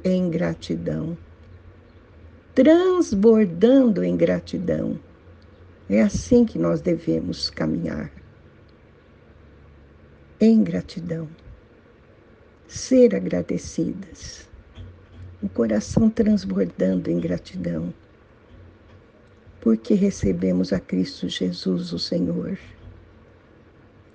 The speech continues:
Andemos nele, alicerçadas e edificadas nele.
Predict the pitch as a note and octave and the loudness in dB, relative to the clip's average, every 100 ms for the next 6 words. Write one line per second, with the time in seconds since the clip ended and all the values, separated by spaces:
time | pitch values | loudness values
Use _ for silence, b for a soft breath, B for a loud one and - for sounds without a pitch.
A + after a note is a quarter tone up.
0 | - A3 G#3+ G3 A3+ G3 F#3 - F3 E3 | -2 4 4 6 4 4 0 -2 -2 -2
1 | F3 - - - - - _ - _ _ | -6 -10 -18 -20 -20 -20 _ -20 _ _
2 | _ - A3 G#3+ G#3+ - G3 - - F3+ | _ -2 2 2 2 0 -2 -2 -4 -4
3 | E3 - F3 - - - - - - - | -4 -8 -12 -14 -20 -20 -20 -20 -20 -12
4 | - F#3+ F#3 E3+ E3+ - E3+ - E3 E3 | -2 0 2 0 -4 -10 -8 -4 -4 -4
5 | E3+ E3+ E3+ E3+ - | -6 -6 -6 -6 -8